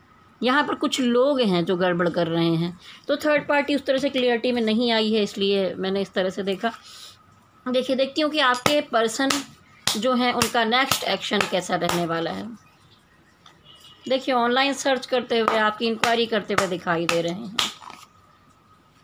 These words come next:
ओह, बहुत सारे लोग हैं जो आपके पार्टनर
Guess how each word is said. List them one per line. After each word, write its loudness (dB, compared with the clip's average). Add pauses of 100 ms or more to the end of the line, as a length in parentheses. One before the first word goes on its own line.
(1000)
ओह, 0
बहुत 0
सारे 0
लोग 0
हैं -2
जो -2
आपके -2
पार्टनर -2